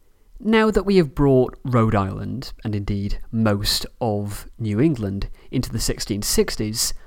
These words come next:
I want to turn back towards the creation of New York and Delaware next time out. Once we have these states set up as players in the game, we can confidently turn towards King Philip's War,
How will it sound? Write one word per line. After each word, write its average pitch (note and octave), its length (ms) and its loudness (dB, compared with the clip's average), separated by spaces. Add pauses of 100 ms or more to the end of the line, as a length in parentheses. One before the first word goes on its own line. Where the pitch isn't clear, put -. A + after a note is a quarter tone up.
(320)
I E3+ 80 4
want G3 260 2
to - 80 -8
turn F3 220 4
back A#2 260 0
towards A2 400 -2
the - 100 -2
creation G2+ 480 -4
of G#2 100 -6
New G#2 160 -4
York G2 300 -6
and G#2 140 -6
Delaware G2 400 -2
next - 240 -8
time A2 220 0
out. G#2+ 340 0 (800)
Once D3 300 0
we C3 80 2
have A2+ 180 0
these A2 160 0
states - 500 -2
set - 340 -2
up A#2+ 160 -2
as - 140 -2
players G2+ 400 -4
in G2+ 60 -8
the G#2 80 -6
game, B2+ 420 2 (440)
we G3 140 2
can F#3+ 180 -2
confidently D#3 560 -2
turn A2 440 0 (140)
towards G2+ 480 0
King G2 320 -2
Philip's A#2+ 440 -2
War, F#2+ 320 -4